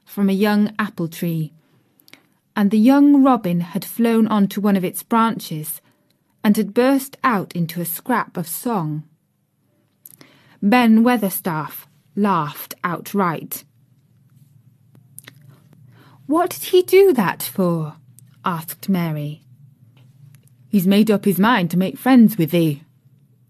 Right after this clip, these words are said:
replied Ben. "Dang me if he hasn't took a fancy to thee."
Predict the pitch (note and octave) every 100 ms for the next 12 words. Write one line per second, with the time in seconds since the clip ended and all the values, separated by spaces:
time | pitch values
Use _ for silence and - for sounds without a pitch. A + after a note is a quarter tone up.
0 | _ _ _ _ _ _ _ - F3 G3
1 | G3 D3+ D3 - F3 C#3+ C#3 C#3+ _ _
2 | _ _ _ F3 G#3+ D4 E4+ B3 G#3 F#3+
3 | G#3 A3 G#3+ A#3 G3+ G#3 - G#3 G#3+ G#3+
4 | G3 - - E3+ D#3+ E3+ D#3 D#3